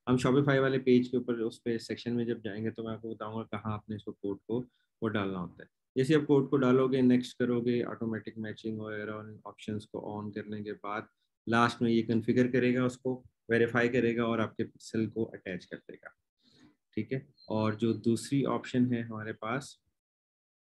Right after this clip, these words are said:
दूसरी option है,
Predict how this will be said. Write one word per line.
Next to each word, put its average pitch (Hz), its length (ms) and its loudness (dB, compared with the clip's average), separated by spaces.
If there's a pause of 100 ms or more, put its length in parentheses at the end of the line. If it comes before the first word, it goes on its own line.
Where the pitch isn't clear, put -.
(1800)
दूसरी 104 480 -6
option 104 560 -8
है, 139 420 -6